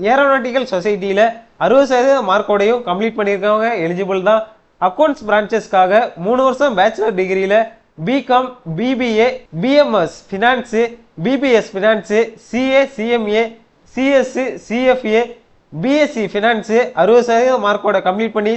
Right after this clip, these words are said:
சர்டிஃபிகேட் வச்சிருக்கவங்களும் அப்ளை வந்து பண்ணிக்கலாம். எஜுகேஷன் பிரான்ச்சஸ்க்காக டுவெல்த்து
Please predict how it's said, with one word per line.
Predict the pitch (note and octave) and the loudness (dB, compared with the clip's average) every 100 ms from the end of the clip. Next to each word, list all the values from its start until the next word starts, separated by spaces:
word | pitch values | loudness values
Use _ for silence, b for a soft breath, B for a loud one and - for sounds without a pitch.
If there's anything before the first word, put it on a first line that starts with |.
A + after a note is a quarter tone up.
| A3+ | -2
சர்டிஃபிகேட் | F3 G3+ G3 | -4 -4 -4
வச்சிருக்கவங்களும் | F#3 F#3+ F#3+ G3 G#3 A#3 A#3 - _ D#3 | -4 -4 -2 -2 0 -2 -4 -20 _ -8
அப்ளை | D#3 A#3 | 0 2
வந்து | G#3+ F#3+ | 2 0
பண்ணிக்கலாம். | G3+ G3+ A3 A#3 - - _ - | -2 0 0 0 -4 -18 _ -2
எஜுகேஷன் | A#3+ C4+ C#4+ C#4+ C4 F#3 | 0 0 0 0 -2 0
பிரான்ச்சஸ்க்காக | G3+ G#3 G#3 - F#3 F3+ A3+ - - | 0 0 -6 2 2 4 2 -2 -2
டுவெல்த்து | A3 C4 A3 | 0 0 -2